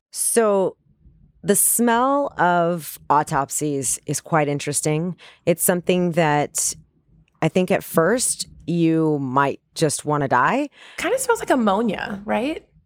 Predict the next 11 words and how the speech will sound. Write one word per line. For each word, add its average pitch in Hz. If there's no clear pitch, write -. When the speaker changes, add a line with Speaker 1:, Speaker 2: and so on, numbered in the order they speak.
Speaker 1:
It's 202
putrid. -
It's, 175
Speaker 2:
Yeah. 202
Speaker 1:
it's 196
something 262
that 254
you 202
just 190
can't 190
describe. 147